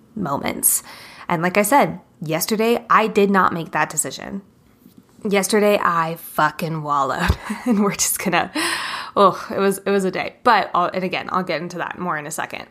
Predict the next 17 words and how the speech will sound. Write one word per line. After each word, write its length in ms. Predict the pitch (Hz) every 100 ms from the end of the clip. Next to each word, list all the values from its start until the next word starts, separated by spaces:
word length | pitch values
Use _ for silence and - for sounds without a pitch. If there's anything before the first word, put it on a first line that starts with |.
| - - - - -
But 420 | 202 185 185 - - _
we 120 | 214 226
talk 320 | - 220 233
about, 580 | 208 180 170 - - _ _ _ _ - 196 -
que-, 200 | 226 208
in 180 | 196 196
question 300 | 208 208 214
number 140 | 180
two, 200 | 180 262
we 80 | 208
talk 260 | 190 185
about 200 | 196 175
this 180 | 175 175
idea 440 | 160 160 214 233 180
that 320 | 165 151 - - - - _ _
things 680 | - 196 202 202 185 - - - _ _ _ -
always 640 | 170 247 311 214 - -